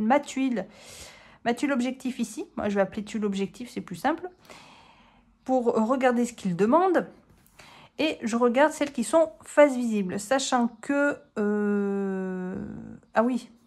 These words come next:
j'ai oublié un petit truc. C'est pour ça, mais en cours de partie, c'est pour, c'est pour ça, ça va me revenir.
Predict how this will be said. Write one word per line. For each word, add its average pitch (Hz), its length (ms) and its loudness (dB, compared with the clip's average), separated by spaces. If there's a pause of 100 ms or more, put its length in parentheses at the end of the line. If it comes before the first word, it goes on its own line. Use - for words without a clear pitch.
(160)
j'ai 196 160 -6
oublié 208 220 -2
un 214 80 0
petit 208 180 -8
truc. 180 240 -10
C'est - 100 -18
pour 190 120 -12
ça, 220 100 0
mais 202 140 -2
en 202 180 0
cours 220 240 -6
de 208 60 -12
partie, 214 280 0
c'est 202 200 -6
pour, - 200 -16
c'est 202 200 -12
pour 190 160 -14
ça, - 100 -6
ça 226 160 -2
va 196 80 2
me 196 60 0
revenir. 185 320 -2